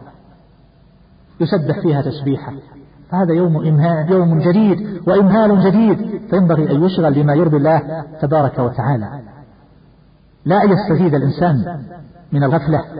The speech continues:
والإعراض والتمادي في مساخط الله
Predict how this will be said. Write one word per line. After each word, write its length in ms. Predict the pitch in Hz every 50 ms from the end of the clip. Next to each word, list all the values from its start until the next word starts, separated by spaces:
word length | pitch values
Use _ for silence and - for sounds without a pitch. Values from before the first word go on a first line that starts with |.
| 139 - - - 147 139 - - - - - _ _ - - -
والإعراض 800 | 165 165 170 156 156 147 160 170 170 160 151 160 170 165 160 156 160 170 165 156 156 160 170 160 156 - - - - - - _ _ _ _ _ - _ _ _ - - 139 156 156 151 143 143 143 147 147 143 143 147 151 147 143 143 143 151 147 143 143 - - _ _ - _ _ _ _ _ _ _ _ _ -
والتمادي 720 | 170 - - - 156 156 175 185 175 160 151 139 123 110 - - 143 - - - - - - - - - - - _ - - - _ _ _ _ _ _ _ _ _ _ _ _ _ _ _ _ - _ _ _ - -
في 60 | 190
مساخط 460 | 160 147 - - 185 160 - 165 -
الله 500 | 147 139 143 151 143 139 143 139 139 -